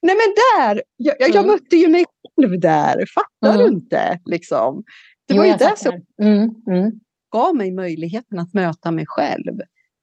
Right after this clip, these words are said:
Speaker 1: För jag var så ängslig när jag var liten och känslig och rädd och sådär. Alltså.
Speaker 2: Men det är ju
Speaker 1: Ja.
Speaker 2: ganska fint att livet fick, alltså, livet gav dig möjlighet också där genom det här mötet.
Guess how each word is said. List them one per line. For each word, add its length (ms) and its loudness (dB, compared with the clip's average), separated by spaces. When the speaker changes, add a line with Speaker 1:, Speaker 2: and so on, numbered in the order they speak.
Speaker 1:
För 60 -4
jag 140 2
var 100 0
så 160 -8
ängslig 460 -2
när 100 -6
jag 80 -10
var 100 -8
liten 580 -10
och 240 -12
känslig 640 -4
och 200 -8
rädd 380 -10
och 220 -10
sådär. 460 -8
Alltså. 360 -12
Speaker 2:
Men 140 2
det 60 4
är 40 2
ju 60 0
Speaker 1:
Ja. 60 2
Speaker 2:
ganska 260 -2
fint 560 -4
att 120 -4
livet 360 -4
fick, 320 -8
alltså, 180 -4
livet 440 0
gav 360 0
dig 280 -2
möjlighet 680 -8
också 300 -8
där 420 -2
genom 460 0
det 60 0
här 160 -4
mötet. 680 -4